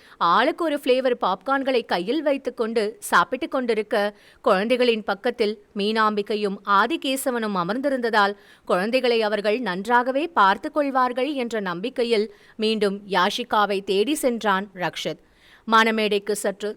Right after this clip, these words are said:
தள்ளியிருந்த இடத்தில் யாஷிகா, ரிஷி, சர்வேஷ், பவனேஷ் நால்வரும் அமர்ந்து சிரித்து பேசிக் கொண்டிருக்க, யாஷிகாவிற்கு நேர் எதிரே இருந்த சேரில் அமர்ந்தான் ரக்ஷித். அவன் யாஷிகாவையே வைத்த கண் வாங்காமல் பார்த்து கொண்டிருக்க, அவளது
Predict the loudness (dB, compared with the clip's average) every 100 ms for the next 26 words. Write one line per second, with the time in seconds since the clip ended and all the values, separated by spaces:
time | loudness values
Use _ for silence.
0 | 0 2 4 2 0 0 -2 -2 -2 0
1 | 0 -2 -10 -6 2 2 2 -6 -8 -10
2 | -10 -8 -2 -2 -2 -8 -12 -10 0 2
3 | 2 0 -2 -2 -14 _ 2 2 2 -2
4 | -6 -10 -18 -4 2 4 4 0 0 0
5 | 0 0 -2 -4 -8 -6 -4 -6 -2 -2
6 | -2 -6 -6 -2 -2 -2 0 0 -2 _
7 | -6 4 4 4 0 2 2 2 0 0
8 | 2 4 4 4 0 0 0 -2 -2 -4
9 | 2 2 2 -2 -2 -2 -2 -2 -2 -4
10 | -6 -6 -10 _ _ _ -2 0 0 0
11 | 0 0 -2 0 0 2 0 0 -4 _
12 | 0 2 2 -2 -2 0 2 2 2 0
13 | 2 0 2 0 0 -2 -2 0 0 0
14 | -2 -4 -4 _ _ 2 2 2 -2